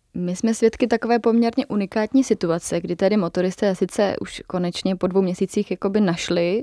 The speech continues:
eh, svého nominanda na ministra životního prostředí, dokonce ho i jmenoval prezident, ale pořád vlastně nevíme, kdo to ministerstvo skutečně řídí, protože právě podle zákulisních informací,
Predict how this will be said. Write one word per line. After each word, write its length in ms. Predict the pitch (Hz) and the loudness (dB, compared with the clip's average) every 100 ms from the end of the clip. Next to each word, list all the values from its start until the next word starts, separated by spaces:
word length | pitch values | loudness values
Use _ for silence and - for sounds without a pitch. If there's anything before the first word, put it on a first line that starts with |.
| - - - - - | -6 -16 -18 -16 -8
eh, 140 | 180 | -6
svého 340 | - 180 190 185 | -6 -4 0 0
nominanda 640 | 180 175 175 175 175 190 - | 0 0 0 0 -2 -4 -6
na 140 | 185 | -4
ministra 360 | 180 180 - 185 | -2 -4 -4 -4
životního 320 | 175 170 185 | -2 -2 -2
prostředí, 460 | 175 - - 175 196 | -4 -6 -6 -2 -2
dokonce 500 | 190 180 185 190 185 190 | 0 -2 -2 -4 -4 -6
ho 200 | 185 190 | -6 -2
i 40 | |
jmenoval 380 | 190 170 170 185 | 0 0 2 0
prezident, 520 | 190 170 180 180 185 - - - - - | 2 0 0 -2 -4 -10 -18 -18 -20 -8
ale 140 | - 190 | -2 0
pořád 300 | 202 220 208 | 2 4 4
vlastně 300 | 214 - 220 | 2 2 2
nevíme, 280 | 202 220 220 | 4 4 2
kdo 180 | 196 | 0
to 120 | 190 214 | 0 2
ministerstvo 600 | 190 190 - 202 - 220 | 2 0 -2 -4 -6 -10
skutečně 460 | 190 190 - 226 | -2 -2 2 0
řídí, 480 | 220 170 160 165 - - - - | 2 -2 -2 -6 -6 -12 -20 -10
protože 340 | - 175 185 190 | -8 -4 -2 0
právě 300 | 185 185 190 | 2 2 2
podle 200 | 208 202 | 0 2
zákulisních 600 | 185 - 202 - 190 - | 0 -2 -2 0 -2 -2
informací, 800 | 170 214 214 214 - 202 196 | -4 -2 0 -2 -2 -4 -4